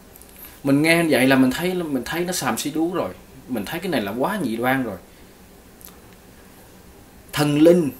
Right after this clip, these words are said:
mẹ Nam Hải có đúng, mình tin mẹ Nam Hải, nhưng mà mình không tin cái tượng đó. Trong lòng có Chúa đó, thì đi đâu cũng có Chúa. Thì mình nghĩ bên Phật cũng vậy, trong lòng có Phật thì đâu cũng có Phật.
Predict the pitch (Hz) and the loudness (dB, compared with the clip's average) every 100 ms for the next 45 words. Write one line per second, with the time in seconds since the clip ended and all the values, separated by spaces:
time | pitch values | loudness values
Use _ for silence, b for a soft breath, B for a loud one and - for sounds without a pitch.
0 | - - - - 117 110 127 151 151 135 | -14 -20 -12 -2 2 2 2 0 -2 -4
1 | 98 110 135 - - - - - - - | -6 -8 -10 -14 -20 -20 -20 -20 -20 -20
2 | - 143 151 190 190 - - - 165 185 | 0 2 4 2 -2 -10 -18 -4 -2 -2
3 | - - - - - 110 - - 123 120 | -4 -12 -20 -20 -16 -16 -18 -6 -4 -2
4 | 120 151 139 110 131 139 113 98 135 - | 0 2 2 0 -2 -4 -8 -12 -14 -18
5 | - - - - 151 147 127 131 156 160 | -20 -20 -20 -8 -2 2 2 0 -2 -2
6 | - 170 113 95 123 139 - - - - | -2 -2 -4 -4 -6 -8 -10 -20 -20 -20
7 | - - - - - - - - - - | -20 -20 -20 -20 -20 -20 -20 -20 -20 -8
8 | - 160 151 127 127 143 151 165 180 196 | -2 2 4 4 4 0 0 2 4 0
9 | 170 120 113 131 143 127 120 147 147 147 | -4 -6 -2 2 2 0 -8 -8 -8 -8
10 | - - - - - - - - 139 127 | -10 -18 -20 -20 -20 -20 -20 -4 0 4
11 | 127 123 156 151 - 117 - 151 107 107 | 4 2 0 0 -2 -6 -6 -8 -8 -4
12 | 147 135 117 147 143 120 131 131 127 131 | 0 2 0 -2 -2 -2 -2 -2 -2 -6
13 | - - 107 | -8 -8 -10